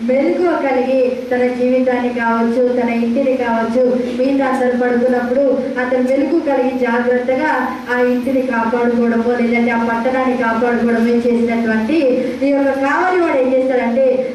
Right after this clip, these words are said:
ఎప్పుడు రాత్రేనా అని అనుకుంటాడా? ఏమనుకుంటాడు? ఉదయము అనేది తప్పకుండా వస్తుంది. హల్లెలూయా. ఉదయం కొరకు కావలి వాడు ఆశతో కనిపెట్టుకొని ఉంటాడట.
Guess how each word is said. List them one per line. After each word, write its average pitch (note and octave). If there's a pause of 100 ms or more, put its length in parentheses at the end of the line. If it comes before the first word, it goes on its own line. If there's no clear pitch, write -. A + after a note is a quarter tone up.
ఎప్పుడు C#4
రాత్రేనా B3
అని B3
అనుకుంటాడా? A3 (560)
ఏమనుకుంటాడు? C4 (460)
ఉదయము B3
అనేది A3
తప్పకుండా A3
వస్తుంది. G3+
హల్లెలూయా. B3 (580)
ఉదయం E4
కొరకు C4
కావలి B3+
వాడు A#3
ఆశతో B3
కనిపెట్టుకొని A#3
ఉంటాడట. G#3+